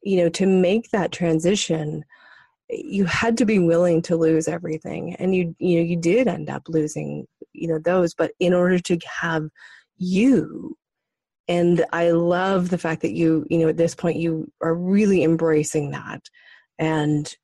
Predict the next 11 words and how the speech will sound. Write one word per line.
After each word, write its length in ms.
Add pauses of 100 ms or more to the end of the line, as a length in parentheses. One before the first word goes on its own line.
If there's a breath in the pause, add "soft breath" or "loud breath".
(160)
you 120
know, 40
you 400
are 600 (200)
noticing 600
how 160
liberating 680
it 100
is 220
and 100
how, 340